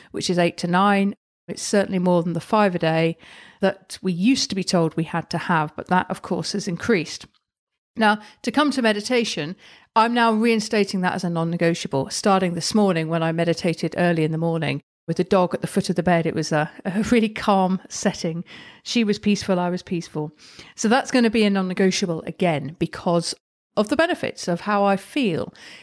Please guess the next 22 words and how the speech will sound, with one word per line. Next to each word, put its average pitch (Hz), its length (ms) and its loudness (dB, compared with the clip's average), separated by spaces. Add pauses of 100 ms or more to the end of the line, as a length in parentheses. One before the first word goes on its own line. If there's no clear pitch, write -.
(160)
in 208 200 4
general 214 460 2
if 170 160 -2
I've 196 160 2
just - 200 -4
spent 202 480 -2 (220)
a 185 60 -18
short 254 380 2
amount 190 240 2
of 196 80 -12
time 180 400 -2
doing 185 260 0
a 175 60 -2
meditation. 175 720 -4 (640)
And 208 180 4
you 247 60 4
can 277 140 2
use 247 160 4
an 196 100 -2
app 226 220 2
for - 120 -2
this. 262 380 -2